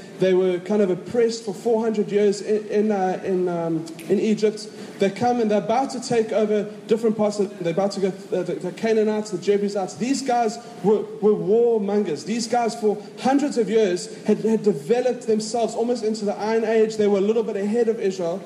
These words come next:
So Israel come and, uh, and they come out of Is-, uh, kind of out of Egypt, kind of thinking lowly of themselves. They needed the power of God. They didn't have, they couldn't trust in horses and chariots. They didn't have any.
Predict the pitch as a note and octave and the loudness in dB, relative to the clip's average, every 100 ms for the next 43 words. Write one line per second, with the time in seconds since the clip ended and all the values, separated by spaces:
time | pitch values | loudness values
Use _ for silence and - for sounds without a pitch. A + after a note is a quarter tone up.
0 | - - - - A#3+ C4 C#4+ C4 A#3 B3 | -14 -14 -14 -2 0 0 2 0 0 -2
1 | A#3+ A#3 - - - G#3 G#3 G#3 G3+ G#3 | -2 -2 -8 -12 0 2 4 4 2 2
2 | - G#3 G#3+ G#3+ B3 C#4 B3+ A#3+ A3+ A3 | -2 0 2 2 0 0 2 2 2 -2
3 | - - G3 F#3+ F#3 F#3 A3 G#3 - - | -8 -2 0 0 -2 -4 -2 -2 -2 -14
4 | - - - G#3 G#3 - - A3+ A3+ A3+ | -16 -14 -2 2 2 0 -4 -2 2 0
5 | - A3+ A#3 - A#3+ A#3+ A3+ F#3 G3+ A#3+ | -2 0 0 0 -4 0 4 4 4 4
6 | B3 A3+ G#3+ G#3+ - G#3+ G#3 E3 - - | 2 0 0 -2 0 0 0 -2 -12 -16
7 | - - - - - - - - - - | -14 -14 -16 -16 -18 -16 -16 -16 -16 -16
8 | - E3 G#3+ G3+ A#3 G#3 F#3+ E3+ F3+ F3 | -2 4 4 4 2 2 0 -2 -2 -2
9 | D#3 - D3 C#3 - - - - - - | -2 -4 -6 -6 -14 -16 -18 -18 -18 -18
10 | - - G3+ D#3+ C4+ C4 A3 A#3+ A#3+ G#3+ | -12 0 0 2 -2 -2 0 0 0 0
11 | G#3 C#4 C4 - B3 B3 - G3+ G3+ A3 | -2 -4 -4 -2 0 0 0 0 2 2
12 | A#3+ A#3+ G3+ G3+ A3+ A3+ G3 - G#3 A#3 | 2 -2 -2 -2 -2 0 -2 0 -2 2
13 | A3 B3 B3 D#3+ | 0 0 0 -2